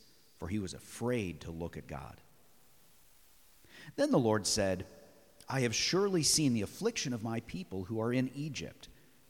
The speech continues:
and I have heard their cry because of their taskmasters. I know their sufferings, and I have come down to deliver them out of the hand of the Egyptians,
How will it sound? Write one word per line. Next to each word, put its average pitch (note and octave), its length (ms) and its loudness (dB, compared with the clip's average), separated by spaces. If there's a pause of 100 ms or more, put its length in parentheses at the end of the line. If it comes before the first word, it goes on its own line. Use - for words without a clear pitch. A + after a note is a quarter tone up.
(120)
and F2+ 160 -2
I A#2+ 80 2
have C#3 140 2
heard A#3 400 2
their F#2+ 160 2
cry F2+ 420 -4
because B2 380 -2
of A#2 80 -2
their A#2+ 100 -2
taskmasters. E2+ 960 -6 (720)
I D3+ 220 2
know D#3 360 4
their C#3 140 0
sufferings, E2 800 -4 (260)
and F#2 240 -8
I D3 300 2
have A2 260 0
come D#3+ 320 -2
down B2+ 460 2
to B2 100 -2
deliver G#2+ 560 -2
them D#2 320 -6
out A2 220 0
of C#3 100 -2
the C#3+ 80 -2
hand G2 240 -4
of F#2 80 -8
the G2+ 80 -4
Egyptians, F#2+ 720 -6